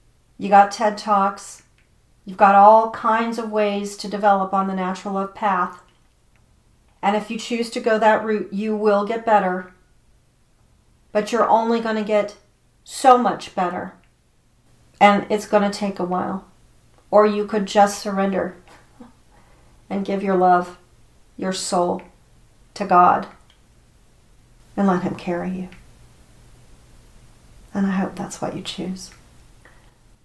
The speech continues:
There is one more thing I wanted to share. It's, uh, back in the same book where we talking about the true mission of Jesus.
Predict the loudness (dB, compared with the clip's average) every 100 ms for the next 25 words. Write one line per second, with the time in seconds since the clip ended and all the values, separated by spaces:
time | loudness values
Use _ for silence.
0 | _ _ _ _ _ _ _ _ _ -2
1 | 2 2 0 -4 -4 -4 -6 -8 -6 -6
2 | -6 -8 -12 -14 -12 -10 -10 -16 _ _
3 | _ _ _ _ _ _ _ _ _ _
4 | _ _ _ _ _ _ _ _ -18 -12
5 | -8 -8 -4 -4 -4 -6 -8 -8 -8 -8
6 | -8 -14 _ -6 -4 -4 -6 -6 -8 -14
7 | _ _ -4 0 0 -4 -4 -4 -4 -8
8 | -10 -8 -8 -10 -12 -12 -10 -10 -10 -8
9 | -10 -12 -18